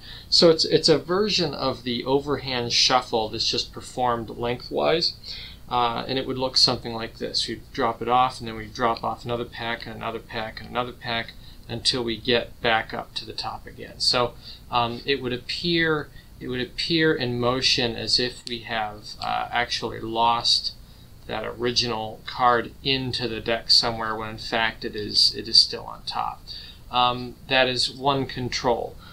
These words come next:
Another control that you might use to acquire the spectator's card on top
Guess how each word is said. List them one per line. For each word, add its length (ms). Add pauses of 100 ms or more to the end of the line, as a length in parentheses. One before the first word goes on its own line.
(180)
Another 400
control 640
that 120
you 120
might 240
use 340
to 160
acquire 480
the 80
spectator's 680
card 460
on 220
top 460